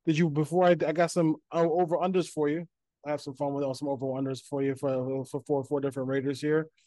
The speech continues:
Um, do you have anything else about the game before you, before we go? We, we're gonna go over-unders, then we go prediction on the season and prediction on the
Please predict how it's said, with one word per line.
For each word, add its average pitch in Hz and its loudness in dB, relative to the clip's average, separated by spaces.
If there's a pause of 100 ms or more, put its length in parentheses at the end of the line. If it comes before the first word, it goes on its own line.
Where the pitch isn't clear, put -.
(200)
Um, 151 -2
do 156 2
you - 4
have 147 4
anything 151 2
else 147 -4
about 147 -2
the 147 0
game 151 0
before 147 -2
you, 135 -2 (280)
before 151 -4
we 151 -2
go? 151 2
We, 147 0
we're 147 -2
gonna 151 -2
go 143 0
over-unders, 160 0
then 151 0
we 143 0
go 135 0
prediction 147 -4
on 139 -4
the 131 -6
season 180 -2
and 147 -4
prediction 147 -6
on 135 -6
the 123 -6